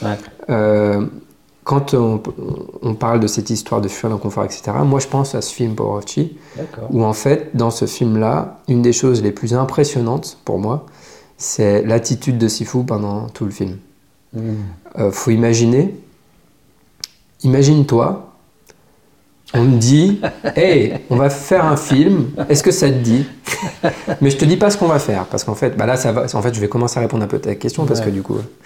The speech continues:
Speaker 2: euh, c'était ça, un peu ça ta question, c'est pourquoi il a fait ce
Speaker 1: Mais je me dis
Speaker 2: film.
Speaker 1: comment il s'est retrouvé là, vu que c'est
Speaker 2: Voilà,
Speaker 1: pas lui qui
Speaker 2: c'est
Speaker 1: produit
Speaker 2: bon.
Speaker 1: le film, c'est pas
Speaker 2: Bah,
Speaker 1: un
Speaker 2: du
Speaker 1: film,
Speaker 2: coup,
Speaker 1: euh, de, du système. Donc qu'est-ce
Speaker 2: oui.
Speaker 1: qui fait qu'il a, qu'il est atterri dans, dans ce film, euh ?
Speaker 2: Du coup, ça va un peu répondre à ta question.
Speaker 1: Ouais.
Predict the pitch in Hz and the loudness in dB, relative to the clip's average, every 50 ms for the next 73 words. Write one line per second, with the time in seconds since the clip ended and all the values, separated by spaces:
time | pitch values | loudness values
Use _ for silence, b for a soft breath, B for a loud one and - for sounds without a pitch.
0 | B B B B B B B B B B B B B B B B B B B B | B B B B B B B B B B B B B B B B B B B B
1 | B B - - 101 90 87 90 90 - 95 104 107 - - 110 - 110 - 127 | B B -6 -4 -2 -2 -2 -4 -6 -6 -6 -8 -6 -4 -4 -2 -2 -2 -2 -2
2 | 113 107 123 113 - 143 139 135 113 113 107 - - 123 110 104 - - 107 104 | -2 0 -2 -2 0 0 0 0 0 -2 -4 -4 -6 -6 -6 -6 -6 -4 -4 -4
3 | 101 - - - - - 123 110 113 - - 139 135 131 131 127 131 131 131 131 | -4 -6 -8 -8 -4 -2 -2 0 0 0 0 0 2 2 2 2 4 4 6 6
4 | 131 131 - 131 131 127 147 143 156 170 175 156 143 - 147 135 127 135 131 - | 6 6 6 6 6 6 4 6 6 6 6 4 4 4 2 4 4 4 4 2
5 | 139 131 147 165 180 190 160 143 135 - 123 117 117 117 135 143 151 160 - - | 4 4 6 6 6 6 4 4 2 2 2 2 4 4 4 4 2 2 0 0
6 | 135 117 104 104 101 - 143 135 139 - 175 170 156 139 - - - - 123 120 | 0 2 2 2 4 4 2 2 2 2 2 2 2 0 -4 -6 0 2 2 4
7 | 117 117 117 123 160 156 151 151 139 131 127 123 120 120 120 110 107 110 107 107 | 4 4 2 4 4 6 6 6 6 6 4 4 4 2 0 -2 -2 -2 -2 -2
8 | 104 104 104 101 101 - - - - - 180 165 123 101 - B B B B B | -2 -4 -6 -6 -8 -8 -10 -8 4 4 4 4 4 -2 -6 B B B B B
9 | B B B B B B - 110 98 - - - 120 117 101 95 - - 151 143 | B B B B B B -12 -12 -12 -8 -2 0 2 2 2 0 0 -2 -2 -2
10 | - 117 110 107 107 107 107 - - - 101 107 107 104 - 113 110 123 139 120 | 0 0 2 2 2 2 -2 -6 -8 -4 -2 -2 -2 -2 -2 -2 0 0 0 0
11 | 107 104 104 101 101 101 - - - 135 139 139 120 110 104 101 98 95 95 98 | 0 -2 -2 -4 -4 -6 -6 -6 -4 -4 -2 -2 -2 -4 -4 -4 -6 -6 -8 -6
12 | 104 104 135 139 - - 110 113 113 - 135 123 127 123 127 123 120 107 - 107 | -4 -2 0 2 2 2 2 2 2 0 0 0 0 0 2 0 0 2 0 0
13 | 104 107 98 - 95 98 - - | -2 -2 -4 -4 -10 -14 -12 -10